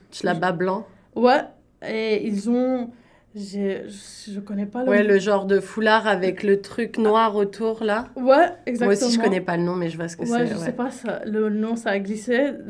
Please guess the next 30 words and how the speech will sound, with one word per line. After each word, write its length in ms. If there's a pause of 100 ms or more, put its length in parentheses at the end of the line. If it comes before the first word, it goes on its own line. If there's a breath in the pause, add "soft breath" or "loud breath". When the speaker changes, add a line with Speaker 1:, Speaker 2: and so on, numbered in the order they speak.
(120)
Speaker 2:
<laughs> 300
de 120
ma 180
bouche. 360 (800 loud breath)
Alors, 360
c'est 200
un 140
peu 280
un 160
mix 720
de 640
traditionnel 1040
et 80
de 120
religion 500
en 20
même 240
temps. 180 (220)
Speaker 1:
Ok. 240 (340)
C'est 280
quoi 160
l'hymne 440
national 840 (440 loud breath)
au 100
Liban ? 480 (160)
Et 80
c'est 160
quoi 140
l'hymne 380
national 840